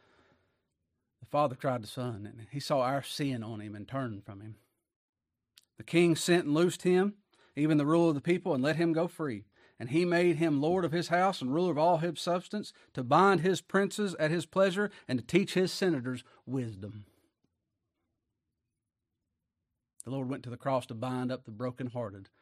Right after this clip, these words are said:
and teach us he's our wisdom. <laughs> We think we're senators, don't we? <laughs>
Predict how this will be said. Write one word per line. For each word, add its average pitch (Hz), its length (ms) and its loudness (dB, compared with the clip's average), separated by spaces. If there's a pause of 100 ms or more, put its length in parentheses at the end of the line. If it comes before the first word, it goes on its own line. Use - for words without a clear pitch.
(220)
and 107 240 -12 (140)
teach 135 240 -4
us 131 160 -4
he's 127 220 -4
our 117 160 -6
wisdom. 107 400 -14 (760)
<laughs> - 60 -16 (320)
We 147 100 -2
think 147 200 -4
we're 143 80 -6
senators, 127 540 -4
don't 117 280 -10
we? - 840 -20
<laughs> - 200 -18